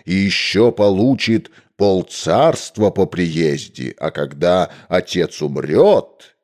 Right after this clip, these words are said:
и всё возьмёт в наследство. И вот они замыслили злодейство. Вид дружеский принявши,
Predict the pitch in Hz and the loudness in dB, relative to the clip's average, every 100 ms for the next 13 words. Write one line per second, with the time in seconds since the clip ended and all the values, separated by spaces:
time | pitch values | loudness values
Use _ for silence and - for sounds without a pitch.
0 | _ - 202 202 - - 117 117 110 107 | _ -2 -2 -2 -6 0 2 4 4 2
1 | 104 87 95 104 92 80 87 92 - - | 0 0 0 0 0 -2 -4 -4 -6 -6
2 | 85 92 82 - - 76 78 76 69 - | 0 0 0 -4 -16 -6 -4 -2 -6 -12
3 | _ _ _ _ _ _ _ _ - - | _ _ _ _ _ _ _ _ -4 0
4 | 95 160 151 113 107 123 147 95 107 98 | 4 4 4 2 4 2 0 0 0 2
5 | 120 123 - 107 110 107 104 - 71 71 | 0 -2 -2 0 2 4 2 0 -6 -4
6 | 85 90 76 87 90 71 - - - 50 | 0 0 0 0 0 0 -6 -14 -14 -14
7 | - - _ _ _ _ - 76 127 156 | -16 -20 _ _ _ _ -12 0 4 6
8 | 110 120 120 131 107 107 - - 95 85 | 4 2 4 4 4 0 -2 -4 -4 -2
9 | 90 82 85 101 123 139 - - 160 139 | -2 -2 0 0 0 -2 -4 -2 0 -2